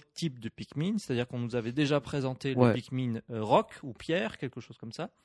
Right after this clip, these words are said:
Speaker 1: Et maintenant, nous avons découvert les Pikmin ailés. Ce sont des petits Pikmin roses.
Speaker 2: Ils sont trop mignons avec leurs petites, euh,
Speaker 1: Qui est
Speaker 2: lunettes, là.
Speaker 1: vraiment, vraiment mignon. Et, euh, et voilà. Et, euh, ça,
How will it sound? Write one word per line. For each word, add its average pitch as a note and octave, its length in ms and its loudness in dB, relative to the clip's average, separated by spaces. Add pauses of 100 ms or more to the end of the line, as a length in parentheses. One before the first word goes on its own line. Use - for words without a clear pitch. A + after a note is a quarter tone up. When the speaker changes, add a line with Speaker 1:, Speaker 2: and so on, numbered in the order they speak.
(600)
Speaker 1:
Et A3+ 460 6
maintenant, D3+ 540 2
nous D3+ 180 4
avons C3 220 4
découvert B2+ 400 0
les C3+ 100 -2
Pikmin C#3 380 -4 (120)
ailés. B2 340 6
Ce D3+ 120 -8
sont A#2+ 140 -8
des A2 100 -4
petits D#3+ 300 -4
Pikmin C3 480 -2
roses. B2 540 4
Speaker 2:
Ils E3 80 2
sont D#3+ 160 6
trop E3+ 160 4
mignons F3 300 6
avec D3 200 6
leurs C#3 100 4
petites, - 300 -4
euh, C#3 120 8
Speaker 1:
Qui C#3+ 160 10
est D#3+ 40 12
Speaker 2:
lunettes, D3 160 8
là. E3 80 10
Speaker 1:
vraiment, F#3 320 10
vraiment E3 360 4
mignon. D3+ 520 0 (420)
Et, C#3 280 6
euh, A#2 680 6
et A#2 80 -2
voilà. E3 480 6
Et, A#2+ 240 6
euh, G#2+ 560 2
ça, G#2+ 460 2